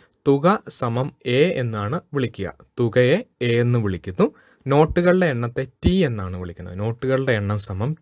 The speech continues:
ടി. സമവാക്യം എന്താണ്? തുക സമം നോട്ടുകളുടെ എണ്ണം ഗുണം പത്താണ്. എങ്കിൽ അക്ഷരങ്ങൾ ഉപയോഗിച്ച് എഴുതിയാൽ എ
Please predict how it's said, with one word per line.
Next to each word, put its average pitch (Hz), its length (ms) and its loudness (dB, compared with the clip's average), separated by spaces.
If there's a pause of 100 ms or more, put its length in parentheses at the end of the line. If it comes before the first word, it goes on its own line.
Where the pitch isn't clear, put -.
ടി. 147 80 0 (640)
സമവാക്യം 156 520 0
എന്താണ്? 123 300 0 (420)
തുക 131 240 4 (180)
സമം 107 300 -2 (360)
നോട്ടുകളുടെ 160 680 0 (140)
എണ്ണം 107 300 -2 (260)
ഗുണം 104 280 -2 (160)
പത്താണ്. 87 460 -6 (520)
എങ്കിൽ 113 220 2 (280)
അക്ഷരങ്ങൾ 123 420 0
ഉപയോഗിച്ച് 120 380 0
എഴുതിയാൽ 110 300 2 (520)
എ - 20 4